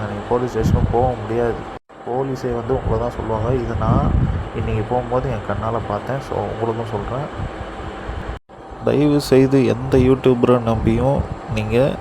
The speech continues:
எந்த பிளேஸுக்கும் போகாதீங்க, விசாரிச்சுட்டு போங்க. அப்படி போறதா இருந்தா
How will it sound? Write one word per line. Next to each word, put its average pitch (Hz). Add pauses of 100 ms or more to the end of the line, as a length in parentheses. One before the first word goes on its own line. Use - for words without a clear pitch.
(480)
எந்த 117
பிளேஸுக்கும் 117
போகாதீங்க, 113 (100)
விசாரிச்சுட்டு 127
போங்க. 110 (680)
அப்படி 101
போறதா 131
இருந்தா 131